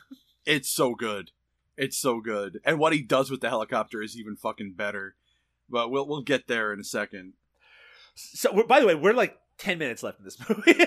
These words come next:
Speaker 2: Yeah, yeah, the movie's almost done. The movie's almost done.
Speaker 1: Richard is, is, like, working, he, like, basically preparing for this attack. One of his men brings in a group of men who he says that he trusts them implicitly. Basically, Richard says,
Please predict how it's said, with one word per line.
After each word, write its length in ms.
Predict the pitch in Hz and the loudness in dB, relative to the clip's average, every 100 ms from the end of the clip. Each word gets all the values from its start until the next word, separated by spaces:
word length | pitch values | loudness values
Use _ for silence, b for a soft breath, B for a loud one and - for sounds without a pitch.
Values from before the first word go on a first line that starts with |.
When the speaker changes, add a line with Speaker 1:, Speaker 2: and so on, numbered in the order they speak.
| 349 - 320 | 10 10 8
Speaker 2:
Yeah, 160 | 190 151 | 8 8
yeah, 260 | 180 143 | 10 8
the 80 | 147 | 8
movie's 240 | 190 262 | 4 6
almost 300 | 190 170 113 | 6 4 0
done. 260 | 104 135 107 | 0 0 0
The 100 | 87 | -6
movie's 180 | 151 208 | -8 -4
almost 280 | 151 135 107 | -2 -4 -6
done. 240 | 107 - _ B B B B B | -14 -20 _ B B B B B
Speaker 1:
Richard 380 | 175 196 247 220 | -2 2 2 2
is, 220 | 175 147 | 2 0
is, 220 | 160 151 | -6 -2
like, 160 | 147 127 | -2 -2
working, 420 | 127 156 175 156 147 | -4 -4 -6 -10 -14
he, 140 | 147 156 | -16 -10
like, 200 | 156 - | -8 -6
basically 320 | 185 160 151 | -8 -8 -10
preparing 440 | 139 - 156 143 | -12 -8 -6 -6
for 100 | 135 | -8
this 140 | 123 123 | -12 -12
attack. 440 | - 117 110 - b b | -12 -10 -10 -12 b b
One 160 | 143 185 | -6 -2
of 80 | 185 | -2
his 160 | 165 | -2
men 240 | 151 151 139 | -6 -10 -8
brings 300 | 139 151 139 | -8 -8 -10
in 80 | |
a 60 | 131 | -10
group 320 | 110 131 175 | -10 -8 -8
of 140 | 170 127 | -10 -12
men 380 | 147 131 127 131 _ _ | -10 -10 -12 -18 _ _
who 200 | _ 160 | _ -6
he 160 | 139 151 | -6 -8
says 340 | - 143 131 | -6 -4 -4
that 120 | 131 127 | -6 -8
he 80 | |
trusts 360 | 131 - 143 - | -12 -8 -8 -6
them 300 | 139 123 123 - _ - | -10 -10 -12 -20 _ -14
implicitly. 640 | 127 - - 160 - 110 | -14 -10 -8 -8 -8 -12
Basically, 320 | 117 185 165 | -4 -4 -2
Richard 220 | 151 147 135 | -4 -4 -6
says, 180 | 120 | -8